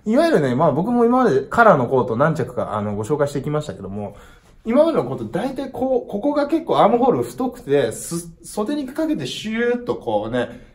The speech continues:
綺麗にこうシェイプされていくっていうようなね、ここのラインが、ここのラインがって僕めっちゃ言ってたと思うんですけど、そういうのは結構やっぱりあのカラーのね、コートといえば、まあ定番のシルエットなんですね。定番のパターンというか。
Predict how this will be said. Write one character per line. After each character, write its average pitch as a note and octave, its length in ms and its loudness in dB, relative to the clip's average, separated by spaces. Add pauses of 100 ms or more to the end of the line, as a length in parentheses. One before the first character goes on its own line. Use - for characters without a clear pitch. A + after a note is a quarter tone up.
(100)
綺 A#3 140 -12
麗 G#3+ 260 -10
に G#3+ 120 -2
こ - 80 -2
う - 20 -6
シ - 140 0
ェ G3 60 2
イ - 20 -4
プ - 60 -8
さ C#3+ 120 -2
れ B2 80 -2
て B2 80 -4
い A#2 60 -4
く B2+ 80 -4
っ - 20 -4
て A#2 180 -8
い A#2+ 140 -2
う A#2+ 40 -2
よ A#2+ 100 -2
う A#2 40 -2
な G#2+ 80 -4
ね、 D3+ 100 -4
こ F#3 160 -6
こ C#4+ 120 -4
の C#4 80 2
ラ C#4+ 140 6
イ C#4+ 100 2
ン C4 100 0
が、 A#3 180 6
こ - 180 -8
こ D#4+ 140 4
の D4+ 100 8
ラ D4 160 8
イ C#4 60 2
ン B3 40 2
が F3+ 120 6
っ - 40 0
て C3 60 -2
僕 C3 320 0
め D3+ 160 4
っ D#3 60 2
ち G3 100 2
ゃ F#3+ 40 4
言 F3 60 -2
っ - 20 -4
て F#3+ 60 -2
た F3+ 120 2
と - 80 -4
思 G2+ 100 -6
う G2+ 40 -6
ん - 20 -6
で F#2 60 -8
す - 60 -16
け G2 80 -12
ど、 G2 240 -10 (240)
そ G4+ 300 4
う - 20 2
い G#4+ 60 4
う G#4 80 0
の C4 100 2
は B3 240 4
結 A#3 140 -8
構 G#3 100 -4
や F#3+ 40 -4
っ G3 40 -8
ぱ A#3 80 0
り F#3 80 -4 (140)
あ D#3 100 4
の D#3 140 0
カ G#3 120 0
ラ E3+ 160 4
ー B2 40 -2
の A2 100 -6
ね、 G#2 280 -6
コ E3+ 160 0
ー B2 40 4
ト A#2+ 100 -6
と A2+ 100 -6
い A#2+ 40 -2
え A#2+ 60 0
ば、 - 340 -6
ま C3 380 -6
あ - 40 -20
定 D3 160 4
番 C#3+ 220 4
の C3+ 80 -2
シ - 140 -6
ル A2 80 -4
エ - 20 -8
ッ - 40 -10
ト - 60 -14
な D#2+ 60 -14
ん E2+ 60 -14
で - 40 -18
す - 80 -14
ね。 F#3+ 300 -10
定 C3 120 0
番 A2+ 140 0
の - 60 -12
パ A2 80 -12
タ G#2+ 100 -10
ー G2+ 80 -10
ン G#2 60 -16
と - 60 -18
い - 20 -20
う - 40 -20
か。 - 80 -20